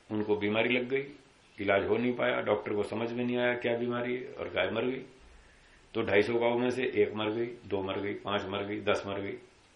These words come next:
तो गौएं मरती जा रही हैं, उसकी संपत्ति कम होती जा रही है, तो उसके अंदर दरिद्रता आ रही है। तो कहते हैं, "गवाम एव मरणात् तस्य दरिद्रता।" उसकी दरिद्रता जो हम कह रहे हैं, वो सिर्फ इसी भावना से कह रहे हैं कि गौएं घट रही हैं उसकी,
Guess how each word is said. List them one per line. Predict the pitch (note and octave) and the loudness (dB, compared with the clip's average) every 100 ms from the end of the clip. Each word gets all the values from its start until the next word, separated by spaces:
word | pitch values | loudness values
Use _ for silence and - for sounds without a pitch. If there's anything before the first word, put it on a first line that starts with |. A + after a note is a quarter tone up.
| _ _ _ _ _ _ - - _ - | _ _ _ _ _ _ -20 -20 _ -6
तो | B2 | -2
गौएं | G#2 G#2+ C#3 | 4 4 4
मरती | C#3 - A#2+ | 4 2 -2
जा | A#2 A#2 | 0 2
रही | C3+ | 2
हैं, | D3+ | 0
उसकी | B2 - C#3 | -2 -4 -2
संपत्ति | C3+ B2 - B2 | -2 -4 -6 -4
कम | B2 D#3+ | -2 0
होती | D#3+ D3+ | 0 -2
जा | B2 G#2+ | 0 0
रही | G2+ | -2
है, | G2 - - _ - - _ _ - | -8 -14 -20 _ -20 -20 _ _ -8
तो | |
उसके | A#2 A2 G#2 - | -8 -8 -8 -4
अंदर | A#2 A#2+ B2 - | -2 -2 -2 -6
दरिद्रता | G#2+ G#2+ G#2+ A#2+ A#2 A#2+ | -4 0 0 0 0 0
आ | |
रही | A#2 A#2+ | 0 -2
है। | B2 - - - - _ - - - - - | -8 -14 -20 -20 -20 _ -20 -20 -20 -20 -16
तो | |
कहते | B2+ B2 A#2 | -2 0 0
हैं, | C#3+ A2 | -2 2
"गवाम | G#2 A2+ C3+ D#3+ D#3 | 2 4 2 -2 -2
एव | A2+ A#2 C#3 | 0 2 2
मरणात् | A2 G2+ G#2 B2+ - | 2 0 0 -2 -4
तस्य | F#2+ - A2 | -12 -6 -4
दरिद्रता।" | G2 F#2 - - - - - - - - - - - - | -2 -2 -2 -4 -8 -14 -20 -20 -20 -20 -20 -20 -16 -10
उसकी | G#2+ - D#3+ | -10 -4 0
दरिद्रता | B2+ A#2+ A#2+ A#2+ C3 | 4 4 2 2 2
जो | C3+ C#3+ | 4 4
हम | B2+ - | 2 2
कह | - | 2
रहे | G2 G2 G2 | 2 2 0
हैं, | |
वो | C3+ C#3+ | 2 0
सिर्फ | C3+ C#3 C#3 | 0 2 2
इसी | C#3 A#2+ C#3+ | 0 -2 0
भावना | C#3+ A2+ B2 | 4 4 4
से | B2 B2 | 0 0
कह | A2+ | 0
रहे | G2 A#2+ | 0 0
हैं | B2+ | -2
कि | D#3 | 0
गौएं | A#2+ B2 C#3+ | 2 2 4
घट | A2 A2+ | 2 4
रही | B2+ | 2
हैं | A#2 | 2
उसकी, | - | -2